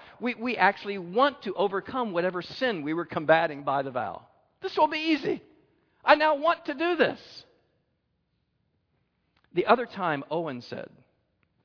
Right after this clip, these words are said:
that we will believe we no longer have to fight a sin is when we have yielded to it completely.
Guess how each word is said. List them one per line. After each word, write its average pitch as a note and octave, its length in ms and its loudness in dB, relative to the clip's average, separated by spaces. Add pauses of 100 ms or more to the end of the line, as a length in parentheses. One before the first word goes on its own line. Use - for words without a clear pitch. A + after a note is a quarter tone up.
(440)
that E3 140 6
we F#3+ 120 -2
will F#3 120 -2
believe F3 340 -2
we D3+ 100 -4
no F3 220 0
longer E3 360 -2
have D3 280 -4
to A2+ 100 -14 (140)
fight E3 340 0
a A#2 80 -12
sin - 380 -10 (2250)
is C3+ 160 -4
when C3+ 200 -4
we B2+ 140 -6
have A#2 220 -8
yielded D3 600 -6
to C3+ 200 -10
it - 240 -18
completely. G2+ 840 -18